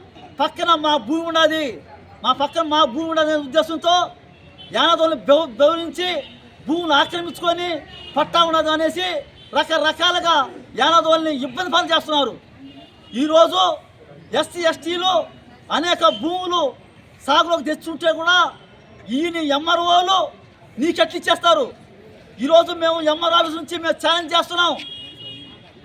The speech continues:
మనోహర్ రెడ్డి గారు, ఈరోజు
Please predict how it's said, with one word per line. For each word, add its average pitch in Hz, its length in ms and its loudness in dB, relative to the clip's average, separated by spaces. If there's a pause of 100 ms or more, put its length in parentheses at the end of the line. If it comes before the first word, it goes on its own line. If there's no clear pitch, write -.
(200)
మనోహర్ 320 340 2
రెడ్డి 311 200 -8
గారు, 359 220 4 (720)
ఈరోజు 339 440 4